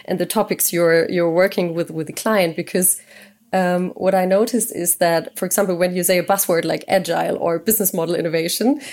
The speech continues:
like, different companies and also different people, I mean, we're all individuals, <laughs> have different opinions about it. And, um, yeah, that's why I think it's, it's a challenge. And also, on the other hand, very important to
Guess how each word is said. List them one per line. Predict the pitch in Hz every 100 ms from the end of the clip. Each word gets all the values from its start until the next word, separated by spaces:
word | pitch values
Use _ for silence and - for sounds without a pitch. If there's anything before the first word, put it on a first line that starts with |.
| - - -
like, | 190 185 185 -
different | 254 311 277
companies | 226 202 247 247 294 370 -
and | - 185
also | 202 202
different | 185 220 - 180
people, | - 311 311 175 175
I | 175
mean, | 180
we're | 175 175
all | 180 196
individuals, | 190 170 214 220 180 247
<laughs> |
have | 294 254 - 277 -
different | 277 302 262
opinions | 202 220 220 214 190
about | 185 175 175 180
it. | 160
And, | - 170 - - - - -
um, | 190 180 185 180 185 - - -
yeah, | 208 160 139 _ _ _ _ - _ - - 95
that's | 175 190 190
why | 202 185
I | 170
think | 180 196
it's, | 185 180 -
it's | - - 208 - 226 220
a |
challenge. | 247 - 185 254 359 -
And | - 214
also, | 190 220 262 262 202
on | 190
the | 185
other | 185
hand, | 190 180
very | 175 175
important | 175 170 196 185 170 160
to | - 160 160 160